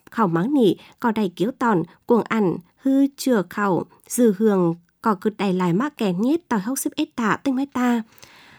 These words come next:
Tỏi Việt bánh khải tỏi năm bắc cách luông máng nỉ có tròi con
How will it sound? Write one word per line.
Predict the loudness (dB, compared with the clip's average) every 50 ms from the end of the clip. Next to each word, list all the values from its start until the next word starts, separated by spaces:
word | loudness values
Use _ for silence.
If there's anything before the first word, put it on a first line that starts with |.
| _ -2
Tỏi | 0 0
Việt | 2 2 2 2 2
bánh | 0 -2 -2
khải | -2 -2 0 0 0
tỏi | 0 0 0
năm | 0 0 -2
bắc | -2
cách | -2 -4 -2 0
luông | 0 0 0 0
máng | -2 -2 0 0
nỉ | 0 0
có | 0 0 -2
tròi | -2 -2 -4 -2
con | -2 -4